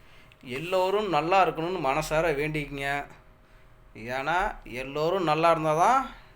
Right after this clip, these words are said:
நீங்கள் நல்லா இருக்கலாம், நாங்கள் நல்லா இருக்கலாம். அதனால தயவுசெய்து எல்லோரும் நல்லா இருக்கணும்னு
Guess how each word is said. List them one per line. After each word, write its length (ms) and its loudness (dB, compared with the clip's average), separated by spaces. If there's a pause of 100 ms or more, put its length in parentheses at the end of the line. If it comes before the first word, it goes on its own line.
(260)
நீங்கள் 360 -2
நல்லா 260 2
இருக்கலாம், 360 0 (480)
நாங்கள் 380 4
நல்லா 220 2
இருக்கலாம். 300 -8 (160)
அதனால 400 0 (880)
தயவுசெய்து 460 -6 (360)
எல்லோரும் 480 2
நல்லா 280 8
இருக்கணும்னு 360 -2